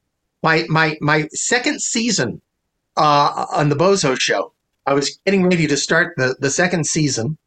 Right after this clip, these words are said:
and I get a call that the general manager wanted to talk to me. So he,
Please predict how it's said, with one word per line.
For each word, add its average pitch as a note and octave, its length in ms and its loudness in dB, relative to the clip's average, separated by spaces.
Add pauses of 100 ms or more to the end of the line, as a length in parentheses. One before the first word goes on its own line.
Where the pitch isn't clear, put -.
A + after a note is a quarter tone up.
(1160)
and F3 360 2 (120)
I E3 60 2
get E3+ 160 -2
a D#3+ 100 -2
call F3 540 2 (360)
that E3 100 -2
the C#3+ 120 -4
general F3+ 400 2
manager F3+ 580 2
wanted C#3 300 0
to - 80 -16 (100)
talk - 240 -2
to - 80 -8
me. - 180 -20 (760)
So - 160 0
he, C#3+ 260 -2